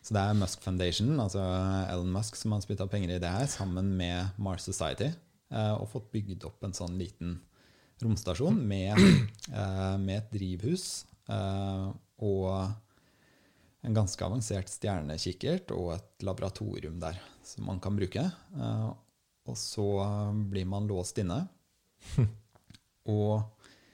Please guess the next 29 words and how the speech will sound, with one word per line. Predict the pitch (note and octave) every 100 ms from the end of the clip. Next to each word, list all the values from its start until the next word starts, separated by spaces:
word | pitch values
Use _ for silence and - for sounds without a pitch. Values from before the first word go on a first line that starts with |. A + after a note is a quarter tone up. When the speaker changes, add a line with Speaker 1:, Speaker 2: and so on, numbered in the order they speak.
| _ _ -
Speaker 1:
har | - G#2+
et | A#2
lite | A#2+ A#2 F#2 - F#2+
kommunikasjonsvindu | G2+ G2 F#2 A2+ G#2 F#2+ - G#2 F2+ G#2+
på | A2 G#2+
to | A2+ G#2+
timer | A2+ G2 G2+ G2
hver | F#2+
dag | F#2+ C3+ G3+ - - _ _ -
med | G#2
omverden. | G2+ F2+ C2+ - - - - _
Det | A2 F#2+
er |
det | F2 D#2+
man | E2+
har. | G#2 - _ _ _ - - -
Speaker 2:
Er | G2+ G#2
det | G#2
det | G2+ G2
man | G2+
kommer | G#2+ F#2+
til | G2+
å |
ha | F#2+
hvis | F2+ G#2
man | F#2 F#2 F#2
er | G2 F2+
på | G2
Mars? | B2+ -